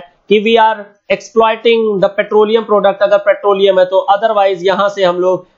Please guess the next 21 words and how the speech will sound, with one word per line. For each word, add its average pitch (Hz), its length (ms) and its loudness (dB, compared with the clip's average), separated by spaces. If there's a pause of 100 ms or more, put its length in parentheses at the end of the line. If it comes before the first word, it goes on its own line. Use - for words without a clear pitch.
सीबीएम, 208 720 0
कोल 220 300 0
बेड 196 220 0
methane 180 360 0
को 202 100 0
फटाफट 202 580 -2
निकाल 185 360 0
लेते 180 260 0
हैं, 190 180 2
exploit 185 540 -2
कर 156 120 -2
लेते 143 300 -2
हैं। 117 260 -10 (320)
And 185 220 -2
this 233 160 0
is 202 120 -2
how 202 160 2
the 190 140 -2
thing 196 240 -2
goes 170 260 0
on। 175 240 0